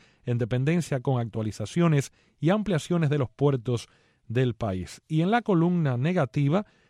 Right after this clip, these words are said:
anticipa que los desequilibrios creados por cinco décadas de aislamiento económico limitarán el crecimiento cubano a largo plazo. También es un problema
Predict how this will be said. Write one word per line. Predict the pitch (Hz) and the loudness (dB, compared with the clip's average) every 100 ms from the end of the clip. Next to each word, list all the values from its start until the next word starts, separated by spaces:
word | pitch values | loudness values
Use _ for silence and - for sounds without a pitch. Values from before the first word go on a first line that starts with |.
| - | -6
anticipa | 120 151 190 - 147 165 | -2 0 -2 -2 -2 -2
que | 135 120 | -4 -4
los | 107 | -4
desequilibrios | 104 139 180 170 160 147 127 | -2 -2 -2 0 0 0 -2
creados | 123 131 156 131 131 - _ _ _ | 0 2 2 2 -2 -8 _ _ _
por | - 139 127 | 0 0 0
cinco | 214 226 180 165 | -2 -2 0 0
décadas | 170 139 120 110 | 0 0 -2 -2
de | 110 | -2
aislamiento | 117 117 156 139 | -2 0 0 0
económico | 123 135 196 196 156 139 - _ _ - | -2 0 2 2 2 2 2 _ _ -6
limitarán | 120 151 190 151 151 147 | 0 0 2 2 2 2
el | 113 | -2
crecimiento | - 120 - 127 170 160 - 190 | -4 -6 -4 -2 0 0 0 -4
cubano | - 131 190 170 143 _ _ _ - | -2 -2 0 0 -2 _ _ _ -6
a | 113 | -2
largo | 117 120 107 101 | 0 -2 -2 -4
plazo. | 98 - 117 | -6 -10 -12
También | 113 127 151 175 | -6 -2 0 0
es | 147 | 0
un | 156 | 0
problema | 160 185 151 143 | 0 2 2 2